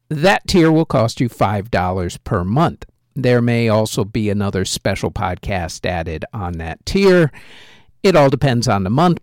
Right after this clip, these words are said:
but those four podcasts are guaranteed each month. That's a minimum of ten podcasts a week, plus two podcasts dropping every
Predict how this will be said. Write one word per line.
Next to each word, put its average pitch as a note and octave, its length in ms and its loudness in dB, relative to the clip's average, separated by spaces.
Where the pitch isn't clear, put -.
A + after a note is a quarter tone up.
but - 240 0
those C#3 360 2
four G3 380 2
podcasts C3 640 0
are E3 40 0
guaranteed G#2+ 640 -2
each G2 260 -8
month. D#3+ 360 0
That's A2 360 -4
a C3 40 2
minimum A#2+ 440 2
of F#2+ 180 -4
ten - 280 2
podcasts E3 720 -2
a B2+ 40 0
week, F3+ 540 -2
plus F3 840 2
two G#3 260 2
podcasts C#3+ 580 0
dropping G#2 460 0
every B2 760 2